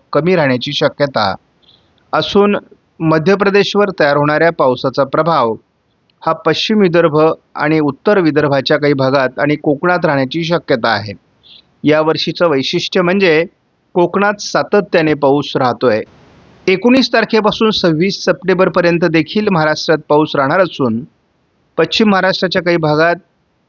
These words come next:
मध्य महाराष्ट्र आणि कोकणामध्ये पावसाचं, या पावसाचा प्रभाव राहण्याची शक्यता आहे.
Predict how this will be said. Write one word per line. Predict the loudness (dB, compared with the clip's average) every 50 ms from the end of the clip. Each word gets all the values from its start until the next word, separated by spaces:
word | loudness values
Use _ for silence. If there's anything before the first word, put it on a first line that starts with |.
| _ _ _ _ _ _ -4
मध्य | -2 -2 0 2 2 2
महाराष्ट्र | 2 2 2 0 0 -2 -2 -2 0
आणि | 2 2 2 2 0 -2
कोकणामध्ये | -2 -2 -2 -2 0 -2 -2 0 0 0 0 -2 -4 -4
पावसाचं, | -2 -2 -2 -2 -2 -6 -6 -2
या | -2 0 0 0
पावसाचा | 0 0 0 -2 -2 -2 -4 -2 -2 -2
प्रभाव | -2 0 -2 0 0 0 0
राहण्याची | 0 0 -2 -4 -6 -6 -8 -8
शक्यता | -6 -4 -4 -4 -4 -4 -6 -6 -4
आहे. | -8 -8 -8 -12